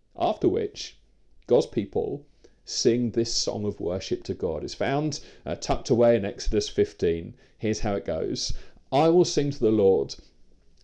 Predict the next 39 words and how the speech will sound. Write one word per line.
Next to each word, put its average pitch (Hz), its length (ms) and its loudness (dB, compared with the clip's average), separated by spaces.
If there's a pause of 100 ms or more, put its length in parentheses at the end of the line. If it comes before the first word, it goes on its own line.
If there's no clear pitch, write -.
for 131 120 2
he 131 160 10
has 147 140 8
triumphed 110 580 -4
gloriously. 92 800 2 (220)
He's 120 140 4
hurled 147 400 6
both 117 160 2
horse 143 360 6
and 113 160 2
rider 120 300 2
into 117 260 0
the 107 100 0
sea. 104 220 4
The 117 140 4
Lord 156 320 8
is 156 120 -4
my 131 100 -2
strength 147 480 -2
and 135 80 0
my 120 100 0
song. 113 340 2 (240)
He's 175 320 6
given 143 400 0
me 120 120 4
victory. 104 640 0 (240)
This 185 280 0
is 151 280 4
my 135 240 -2
God, 131 680 2 (200)
and 120 240 -2
I 143 240 2
will 120 180 6
praise 120 580 -4
him, 90 320 0 (200)
my 113 160 -4
father's 139 560 2
God, 107 440 4 (240)
and 101 160 -2